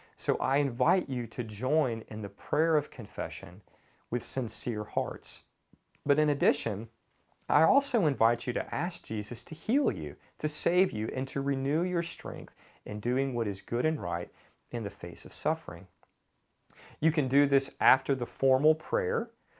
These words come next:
or after receiving the bread and cup of communion. However you choose to do it, please don't miss this opportunity for a second chance at a good life. Please join me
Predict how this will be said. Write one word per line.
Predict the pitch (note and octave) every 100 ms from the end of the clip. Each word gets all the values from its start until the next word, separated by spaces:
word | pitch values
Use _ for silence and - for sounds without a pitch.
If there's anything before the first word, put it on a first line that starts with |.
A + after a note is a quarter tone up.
| _ _ -
or | C4+ C#3+ G2+ C3+ - _ _ G#2+
after | A2+ - A2+
receiving | A2 - B2 B2 B2+ B2+ B2 -
the | A2+
bread | G#2+ G#2 G2+ G#2 -
and | G#2+
cup | - F#2 F2+ - -
of | G2
communion. | - F#2+ F2+ E2+ D#2+ F2+ - _ _ _ _ _ _
However | - C3 C3 E3+ B3
you | B3 A3+
choose | G#3+ - F#3 F3 -
to | D#3
do | A#2+ E2+
it, | F2 - _ _ _ _ _ _
please | - - G3 G3+ -
don't | E3 D#3 -
miss | A#2+ C3 C3
this | - B2+ - -
opportunity | G#2+ A2 A2+ - A2 F#2+ F2 F2 - _ _
for | - F#2+
a | -
second | - B2+ B2 C3
chance | - G#2+ F2 E2+ - - _ _ _
at | F#2+
a | F2 -
good | F2+ F2+
life. | F2+ F#2 F2+ - - _ _ _ _ _ _ _ _ - - -
Please | - E3+ E3
join | - A2+ F#2+
me | F2+ F2+